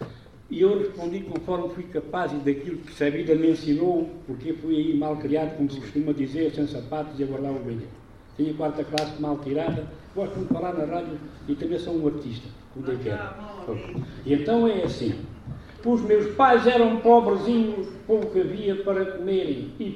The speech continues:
para o almoço fazerem, o lume era pobre, era fraquinho.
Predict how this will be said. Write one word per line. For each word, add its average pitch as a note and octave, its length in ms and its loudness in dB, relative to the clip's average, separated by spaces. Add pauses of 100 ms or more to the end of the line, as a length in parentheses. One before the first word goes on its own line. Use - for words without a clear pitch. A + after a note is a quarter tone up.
para F#3 460 2
o F3 120 -2
almoço F3+ 640 -2
fazerem, E3+ 680 -2 (1080)
o E3 120 2
lume E3 300 6
era C#3+ 180 -2
pobre, C3+ 500 -6
era D3 260 0
fraquinho. A#2 600 -4